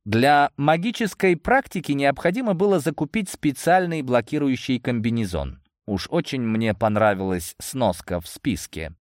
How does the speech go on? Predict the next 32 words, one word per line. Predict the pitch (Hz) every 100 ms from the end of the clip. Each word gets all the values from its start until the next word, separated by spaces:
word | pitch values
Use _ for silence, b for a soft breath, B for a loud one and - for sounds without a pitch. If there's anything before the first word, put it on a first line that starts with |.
| _ _ _ _ _ _ -
Для | 143 151
того, | 143 131 113
чтобы | 127 104 104
студент | - 127 107 90 92
во | 104
время | 101 98 104
усердной | 143 123 - 120 95 104
практики | 95 110 95 - 95 - 87 82
не | 110 110 117
разлетался | 113 101 104 110 107 117 101 - 107
на | 104 107 -
атомы. | 101 - 80 73 65 - -
Интересно, | 110 110 104 85 95
как | 92 90
на | 92
такое | 92 87 95 92
реагируют | 95 90 92 92 90
родители | 110 120 82 - 82
будущих | 80 80 85 82 90 -
студентов. | - 90 82 82 82 -
Хотя, | - 113 107 104
может | 101 98 95
быть, | 95 98
это | 101 101
очередная | 98 104 95 92 101 98
шутка | - 156 - - 90
или | 85
отсылка, | 90 90 - 123 123 143 95 85
которую | 87 - 87 85 87
я | 85
не | 90 90
понял. | - 98 90